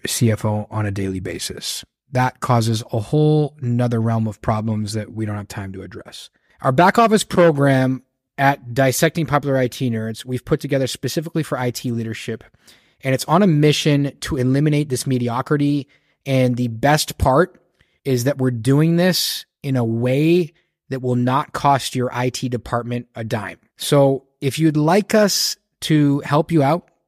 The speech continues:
get better pricing, better support, and jump on pressing issues in minutes, not days, then contact us now so we can get on a, a call with you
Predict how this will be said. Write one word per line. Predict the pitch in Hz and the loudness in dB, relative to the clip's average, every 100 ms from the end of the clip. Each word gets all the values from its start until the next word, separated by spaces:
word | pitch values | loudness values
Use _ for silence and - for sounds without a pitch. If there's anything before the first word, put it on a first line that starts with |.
| _ _ - | _ _ -4
get | 131 113 | -4 -2
better | 127 117 | -2 -2
pricing, | - 139 139 143 165 180 175 _ _ _ _ | -2 0 0 0 0 -2 -6 _ _ _ _
better | 117 123 120 | -4 0 0
support, | - - - 139 156 175 _ _ _ _ _ - | -2 -6 -2 2 4 2 _ _ _ _ _ -8
and | 123 113 | -4 -2
jump | 107 143 139 | 2 2 2
on | 139 123 | 2 2
pressing | - 147 - 143 139 | 0 0 0 -2 0
issues | 127 - 147 | -2 0 0
in | 127 120 | 0 0
minutes, | 123 160 - - | 0 -2 -4 -8
not | 120 113 127 147 135 | -6 -2 -2 -2 0
days, | 131 117 156 - - _ _ _ | 0 0 -2 -6 -14 _ _ _
then | 127 131 131 127 127 - _ _ | -2 2 4 2 0 -6 _ _
contact | - 170 180 208 - | -2 0 2 0 0
us | 196 156 | 0 0
now | 135 127 120 123 123 | 0 0 0 -4 -6
so | - - | -8 -4
we | 135 | -2
can | 156 | 0
get | 147 | 0
on | 143 135 131 120 _ _ - | 0 0 -2 -8 _ _ -12
a, | 117 113 110 110 110 | -6 -4 -4 -8 -12
a | - 117 | -14 -12
call | 113 - 156 156 | -2 4 4 4
with | 135 | 2
you | 131 123 135 | 2 2 2